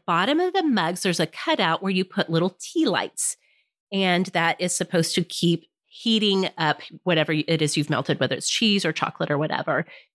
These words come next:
It comes with the little fondue forks and a little cutting board. I found one on Amazon that's, like, twenty-one dollars. But again, I have seen these in a couple of different places. And I think this would be kind of fun and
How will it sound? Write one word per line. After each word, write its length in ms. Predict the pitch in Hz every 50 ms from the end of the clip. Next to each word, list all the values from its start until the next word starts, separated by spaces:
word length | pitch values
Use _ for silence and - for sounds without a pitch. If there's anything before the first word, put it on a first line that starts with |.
| _ -
It 160 | 202 175 -
comes 280 | - 196 175 165 -
with 100 | 170 156
the 80 | - 160
little 200 | 151 156 143 147
fondue 380 | - - 143 131 131 135 135 143
forks 680 | - - - 294 285 277 269 269 262 269 - - - -
and 140 | 175 170 170
a 60 | 156
little 240 | 147 151 147 139 143
cutting 500 | - - - - 233 233 240 226 226 220
board. 500 | 226 233 226 220 214 214 214 214 208 - _ _ _ _ _ - -
I 160 | - 220 247
found 260 | - - 269 254 226
one 120 | 233 226
on 120 | 220 208 202
Amazon 420 | - 180 185 185 180 - 190 175 175
that's, 160 | 170 160 -
like, 100 | 165 151
twenty-one 360 | - - 180 165 160 156 156
dollars. 600 | 156 180 185 196 196 190 190 190 185 190 190 - - _ _ _ _ _ _ _ _ _ -
But 140 | 180 185 175
again, 320 | 175 170 - 180 170 170
I 120 | 165 190 185
have 120 | 185 175
seen 240 | - - - 170 165
these 180 | 170 160 160 -
in 60 | 156
a 60 | 156
couple 320 | 156 - - 220 - - 240
of 100 | 233 -
different 300 | - 240 - 269 240 -
places. 600 | - - 247 240 233 - 254 254 247 240 - - - - _ _ _ _ _ -
And 80 | 320 330
I 80 | 349
think 160 | 330 392 392 -
this 140 | 453 - 453
would 100 | 427 415
be 100 | 349 320
kind 220 | 330 - 320 311 311
of 80 | -
fun 520 | - - - 247 226 220 226 226 226 226 220 - -
and 460 | 220 220 220 214 208 208 208 214